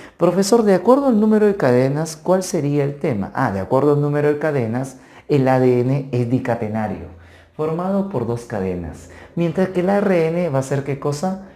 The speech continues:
Monocatenario, formado por una cadena. Cuando hablamos de estructura, el A D N nos vamos a recordar a Watson y Crick. Postularon el modelo de doble hélice para el A D N.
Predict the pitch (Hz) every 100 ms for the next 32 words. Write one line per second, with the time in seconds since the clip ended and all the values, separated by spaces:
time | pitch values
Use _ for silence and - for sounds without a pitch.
0 | - - 175 185 185 180 - 135 110 107
1 | 95 85 80 82 - 104 107 110 101 -
2 | 92 90 85 82 80 78 80 - - -
3 | - - - 208 233 247 302 339 294 156
4 | - 113 - 135 131 135 - 127 123 127
5 | 123 131 143 117 120 147 151 147 131 123
6 | 110 117 139 - - 117 135 135 143 123
7 | 104 101 104 - - - - - 131 120
8 | 131 127 131 139 135 120 113 120 127 135
9 | 135 - 131 113 127 120 120 127 131 135
10 | 160 156 147 98 90 87 87 90 95 95
11 | 90